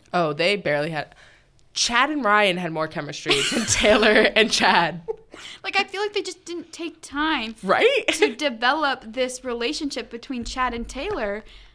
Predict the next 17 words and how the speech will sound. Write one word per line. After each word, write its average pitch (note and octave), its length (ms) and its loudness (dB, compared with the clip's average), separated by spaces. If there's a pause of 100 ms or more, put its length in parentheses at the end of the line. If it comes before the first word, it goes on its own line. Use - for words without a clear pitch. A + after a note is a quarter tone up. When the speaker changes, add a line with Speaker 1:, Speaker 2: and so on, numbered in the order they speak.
(220)
Speaker 2:
And E4+ 160 0
it's, E4+ 220 -6 (180)
and D#4+ 140 0
it's E4 160 -4
like, E4+ 300 -4 (180)
I'm D#4+ 160 2
gonna F#4+ 180 0
be D4 140 -2
honest, B3+ 520 -2 (300)
Kenny D4+ 440 -2
Ortega, A#3 640 -2
the A3+ 100 -6
director, A3 500 -6
like, G#3+ 280 -6
"Kenny, C#4+ 240 -4
I'm G4 200 0
getting F4 580 2